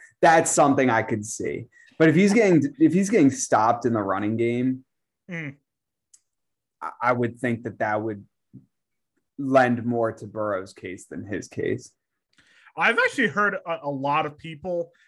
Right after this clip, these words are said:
Speaker 2: taking a flyer with this Evan McPherson hundred to one <laughs> M V P, where somehow the kicker gets it if it's, like, an eighteen fifteen game, some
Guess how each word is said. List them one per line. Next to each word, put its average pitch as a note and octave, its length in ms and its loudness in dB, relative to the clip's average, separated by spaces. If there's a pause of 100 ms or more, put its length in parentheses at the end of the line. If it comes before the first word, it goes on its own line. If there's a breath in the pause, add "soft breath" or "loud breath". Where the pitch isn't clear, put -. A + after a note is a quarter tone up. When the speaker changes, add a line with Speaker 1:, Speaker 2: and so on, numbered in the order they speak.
(120)
Speaker 2:
taking F3+ 320 -2
a D3 40 -8
flyer D3+ 460 -2
with C#3 140 -8
this - 200 -14 (320)
Evan F3 280 -4
McPherson D3+ 680 -8
hundred D3 380 -8
to C#3+ 80 -12
one B2+ 460 -8 (380)
<laughs> - 760 -8
M F#3 160 -2
V E3+ 100 -4
P, - 120 -20 (260 soft breath)
where E3+ 220 -2
somehow A3 300 -2
the F3 80 0
kicker F3 340 -4
gets C#3 300 -10
it C#3+ 100 -14
if C#3+ 80 -18
it's, D3 120 -16
like, C#3+ 140 -10
an C#3 140 -16
eighteen D3+ 360 -14
fifteen C#3+ 520 -10
game, - 200 -12
some D#3 200 -8